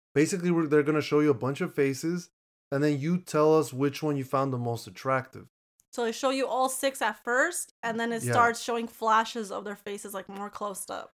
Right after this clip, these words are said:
Speaker 1: Yeah, but he, here's the thing, though. Th-, this test is dumb because immediately from the beginning, I found the one they wanted me to find attractive. I found her the most attractive.
Speaker 2: Yeah.
Speaker 1: It doesn't matter if you showed me the other ones
Speaker 2: Same.
Speaker 1: a thousand times.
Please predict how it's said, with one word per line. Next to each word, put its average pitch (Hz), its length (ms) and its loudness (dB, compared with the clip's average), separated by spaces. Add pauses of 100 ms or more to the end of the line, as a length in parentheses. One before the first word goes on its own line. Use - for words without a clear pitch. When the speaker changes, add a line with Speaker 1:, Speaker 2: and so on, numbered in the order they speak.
(260)
Speaker 1:
Yeah, 160 300 4 (400)
but 180 160 6
he, 175 280 -8 (120)
here's 196 300 0
the 202 100 4
thing, 190 300 0
though. 120 240 0 (380)
Th-, 180 160 4
this 165 340 2
test - 300 2
is 123 140 -2 (160)
dumb 135 400 4 (500)
because 175 420 0 (240)
immediately 185 1040 0
from 147 200 -2
the 147 80 2
beginning, 151 380 0
I 156 140 4
found 180 560 2 (100)
the 135 140 4
one 139 300 4
they 160 120 4
wanted 143 360 2
me 170 140 2
to 175 100 0
find 190 360 0
attractive. 190 520 -2
I 147 120 2
found 156 400 2
her 135 120 2
the 120 100 -2
most 117 260 -4
attractive. - 480 -12 (420)
Speaker 2:
Yeah. 233 400 2
Speaker 1:
It 165 120 4
doesn't 202 320 6
matter 208 240 8
if 185 100 6
you 170 60 2
showed 196 300 6
me 196 100 2
the 160 160 4
other 196 200 10
ones 180 320 6
Speaker 2:
Same. - 80 -4
Speaker 1:
a - 60 0
thousand 170 500 4
times. 156 440 2